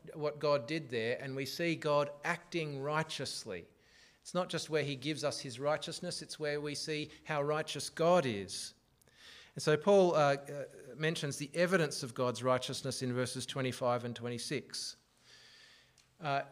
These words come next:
the cross resolves the tension of how God can save sinners. We couldn't save, save ourselves, only God could save us. But how could God serve both mercy and justice? If he's a judge, how can he acquit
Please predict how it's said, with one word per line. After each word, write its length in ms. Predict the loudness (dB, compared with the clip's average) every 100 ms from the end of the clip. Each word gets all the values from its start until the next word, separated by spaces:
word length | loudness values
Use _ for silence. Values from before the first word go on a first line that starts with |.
| -4
the 80 |
cross 380 | 2 4 4 4
resolves 480 | -2 4 6 6 2
the 100 | -4
tension 680 | 0 0 0 0 0 -2 -4
of 420 | 0 0 0 -6 -12 _ _ _ _ -2
how 300 | 2 4 4
God 340 | 6 6 4
can 200 | -2 -6
save 360 | -4 -2 -2 -2
sinners. 680 | -4 -2 -2 -4 -6 -8 -12 _ _ _ _ _ _ -20 -4
We 140 | -2
couldn't 240 | 0 -2 -2
save, 300 | 0 0 0
save 260 | 0 0 2
ourselves, 640 | 0 0 2 2 0 -10 -14 _ _
only 220 | -6 -4 2
God 260 | 4 4
could 100 | 0
save 300 | 0 2 4
us. 320 | 4 2 -4 -12 -20 -20 -20 _
But 120 | -2
how 300 | 0 2 4
could 260 | 4 2 -2
God 420 | 2 4 4 2 -6 -20 _
serve 640 | -10 2 4 6 4 0 0
both 340 | 2 2 -2
mercy 540 | -2 0 0 0 0 0
and 280 | -4 -4 -2
justice? 600 | -2 -2 -4 -6 -6 -8
If 140 | -6
he's 240 | -2 -2 -2
a 80 | -6
judge, 640 | 2 4 4 -4 -6 -8 -12 _ _ _
how 160 | -4
can 160 | -2 -4
he 200 | -4 -4
acquit 380 | -6 -2 -2